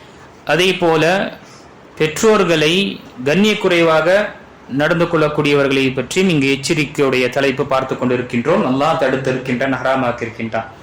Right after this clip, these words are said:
அது என்று பார்க்கக்கூடிய ஹதீஸ் அப்துல்லா பின் அம்ர் பின் ஆஸ் ரலியல்லாஹு அவர்கள் அறிவிக்கின்றார்கள். அல்லாஹ்வுடைய தூதர் ஸல்லல்லாஹு அலைஹி வஸல்லம்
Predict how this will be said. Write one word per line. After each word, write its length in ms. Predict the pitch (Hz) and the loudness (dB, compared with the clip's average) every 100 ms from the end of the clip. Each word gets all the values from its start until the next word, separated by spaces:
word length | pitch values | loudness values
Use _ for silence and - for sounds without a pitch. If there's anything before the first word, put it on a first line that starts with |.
| - - - - - | -20 -20 -20 -20 -6
அது 200 | 190 214 | -2 0
என்று 200 | 208 190 | 0 0
பார்க்கக்கூடிய 840 | 180 170 185 170 156 139 131 135 160 160 | -2 -2 -2 -4 -4 -4 -2 -2 -2 -4
ஹதீஸ் 500 | 156 139 123 185 220 - - - - - - - - - - - - - - - - | -6 -4 -4 -4 -4 -6 -18 -20 -20 -20 -20 -20 -20 -20 -20 -20 -20 -20 -20 -18 -10
அப்துல்லா 120 | 156 | -4
பின் 140 | 202 | 0
அம்ர் 520 | 233 214 190 190 196 185 | 2 2 0 2 0 0
பின் 120 | 170 | 0
ஆஸ் 240 | 156 180 | 0 0
ரலியல்லாஹு 260 | 170 160 160 | 0 0 0
அவர்கள் 420 | 160 151 143 143 | 0 0 0 0
அறிவிக்கின்றார்கள். 760 | 147 151 147 135 127 131 156 | 0 -2 -4 -4 -2 -2 -4
அல்லாஹ்வுடைய 460 | 143 151 160 147 139 | -4 -2 0 0 0
தூதர் 200 | 147 135 | -2 -4
ஸல்லல்லாஹு 240 | - 135 | -4 -2
அலைஹி 420 | 139 135 135 139 131 | 0 0 -2 -2 -2
வஸல்லம் 480 | 120 147 131 127 | -4 -4 -4 -6